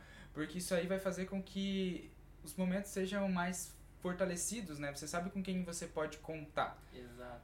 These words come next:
Speaker 1: Então, e, e é esse negócio de, de derramar sobre a vida da pessoa. Tipo, você tá ali do lado, eu tô aprendendo, eu tô derramando. É aquele negócio de ensinar,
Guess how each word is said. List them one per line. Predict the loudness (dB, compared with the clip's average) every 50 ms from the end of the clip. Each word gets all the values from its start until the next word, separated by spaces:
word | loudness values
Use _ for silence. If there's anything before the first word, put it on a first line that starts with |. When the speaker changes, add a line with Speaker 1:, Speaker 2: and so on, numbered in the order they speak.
| -8 -6
Speaker 1:
Então, | -6 -6 -2 0 2 4 4 4 4 2 0 0 -2 -4
e, | -6 -6 -6 -6 -8 -10 -8 -2
e | 2 2
é | 4 4
esse | 2 0 -2
negócio | -2 0 0 0 0 0 -2
de, | -4 -4
de | -4 -4 0
derramar | 2 2 4 4 4 4 4 4 4
sobre | 2 0 0 0 0
a | 0
vida | 0 0 0 0
da | -2 0
pessoa. | -2 -4 -4 -4 -2 0 2 2 2 0 0 -2
Tipo, | -6 -10 -12 -4
você | -2 -2 0
tá | 4 4 4
ali | 6 4 2
do | 0 0 4
lado, | 6 6 8 6 6 4
eu | 2 2
tô | 2 2
aprendendo, | 2 4 2 0 0 0 -2 -2 -2 -2
eu | -4 -4
tô | -4 -4
derramando. | -4 -2 0 0 2 2 2 2 2 2 2 0
É | 0
aquele | 0 -2 -4 -4
negócio | -4 -2 -2 -2 -2 -4 -6
de | -6 -4
ensinar, | -4 -2 -2 -2 -2 0 2 2 2 2 0 -2 -4 -6